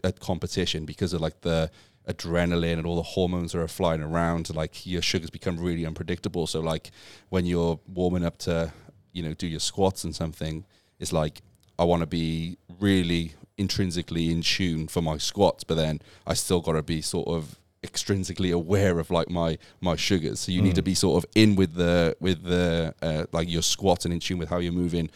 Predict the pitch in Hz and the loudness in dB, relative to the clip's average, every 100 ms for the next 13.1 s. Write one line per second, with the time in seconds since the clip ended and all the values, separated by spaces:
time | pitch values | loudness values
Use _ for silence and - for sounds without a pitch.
0 | - - 90 87 - 101 95 85 78 85 | -16 -8 -4 -4 0 4 6 4 0 -2
1 | 85 82 82 - 80 80 78 - - - | 0 0 -2 -4 -6 -4 -4 -6 -20 -20
2 | _ - 85 - 80 82 82 80 - 85 | _ -8 -6 -4 -4 -4 -6 -6 -6 -4
3 | 85 - 85 87 85 87 78 87 - 87 | -4 -2 -2 -4 -4 -4 -4 -4 -2 -2
4 | 80 82 87 80 - - - 85 82 78 | -2 -4 -4 -4 -6 -10 -4 -2 -2 -2
5 | 82 80 - 95 - 85 82 - 85 - | -4 -6 0 0 2 -2 -2 -4 -4 -2
6 | 85 85 80 80 85 82 85 82 80 92 | -2 -2 -2 -2 -2 -4 -2 -4 -2 -2
7 | 90 85 82 92 90 - 85 80 76 82 | 0 0 0 0 -2 -2 -4 -4 -2 -2
8 | 80 - - 95 - 107 - 104 82 87 | -2 -8 -4 -2 2 2 4 2 2 0
9 | - 101 98 98 104 98 120 101 95 120 | -2 -2 0 2 2 2 2 2 2 -2
10 | 147 98 80 87 85 90 85 - 85 78 | -2 -2 -2 -2 -2 0 -2 -2 -4 -2
11 | 90 82 87 82 73 82 82 85 80 - | -2 0 0 0 -2 0 0 2 0 0
12 | 90 95 92 92 87 - 78 - 80 78 | 0 0 0 -4 -4 -2 -4 -2 -2 -2